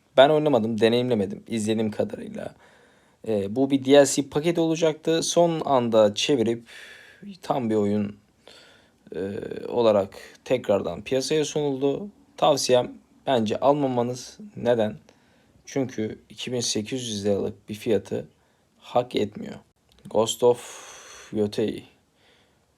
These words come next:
Bu oyun içinde duyduklarım çok iyi değil maalesef. Üç bin beş yüz liraya yakın bir fiyatı var. Hani ilk oyunun üzerine ne kadar koymuş olabilirler diye düşünüyoruz. Yani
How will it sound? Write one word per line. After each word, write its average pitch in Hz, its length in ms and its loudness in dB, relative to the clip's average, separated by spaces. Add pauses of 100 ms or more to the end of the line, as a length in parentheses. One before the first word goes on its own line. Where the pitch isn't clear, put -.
Bu 123 60 2
oyun 135 140 2
içinde 123 340 -2
duyduklarım 107 520 0
çok 107 400 -4 (720)
iyi 208 180 -6
değil 107 220 -6
maalesef. - 500 -6 (1160)
Üç - 220 -8
bin 107 160 0
beş 107 260 -4
yüz 101 180 -8
liraya 98 240 2
yakın 101 400 -4
bir - 180 -6 (360)
fiyatı 110 460 -6
var. 127 420 -4 (640)
Hani - 200 -10
ilk 160 340 -8
oyunun 143 300 0
üzerine 131 720 -2
ne 123 220 -2
kadar 113 280 2
koymuş 110 320 0
olabilirler 107 600 0
diye 104 360 -2 (760)
düşünüyoruz. 104 840 -8 (840)
Yani 104 480 -4